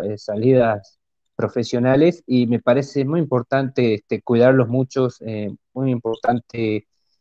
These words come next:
conocernos y reconocernos entre nosotros, este, y hoy vamos a tener esa oportunidad de conocer a alguien que está trabajando ya hace tiempo en un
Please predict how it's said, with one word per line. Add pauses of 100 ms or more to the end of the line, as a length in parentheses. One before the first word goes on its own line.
(140)
conocernos
y
reconocernos
entre
nosotros,
este, (360)
y
hoy
vamos
a
tener
esa
oportunidad
de
conocer
a
alguien
que
está
trabajando
ya
hace
tiempo
en
un